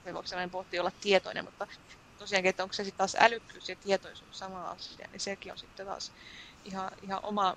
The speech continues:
omalaatuisen kysymys. Mä aikoinaan, kun aloittelin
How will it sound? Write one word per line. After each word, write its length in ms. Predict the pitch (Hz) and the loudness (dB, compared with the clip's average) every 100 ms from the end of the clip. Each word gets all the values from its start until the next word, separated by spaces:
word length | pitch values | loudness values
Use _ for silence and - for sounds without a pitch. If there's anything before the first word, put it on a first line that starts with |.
| - | -2
omalaatuisen 640 | - 208 190 185 - - 180 - - - - - | -4 0 2 2 0 -12 -16 -16 -20 -20 -20 -20
kysymys. 520 | - - - - - - - - - - - - - - - | -14 -14 -14 -16 -16 -16 -20 -6 -4 -4 -12 -14 -20 -20 -4
Mä 240 | 233 247 233 - - - - - - - - - | 8 10 10 4 -16 -20 -20 -20 -20 -14 -12 8
aikoinaan, 800 | 226 214 202 202 - 196 185 185 | 10 10 6 -6 -6 0 0 -2
kun 120 | 190 | -2
aloittelin 540 | 190 190 180 175 - | -4 -2 -2 -2 -6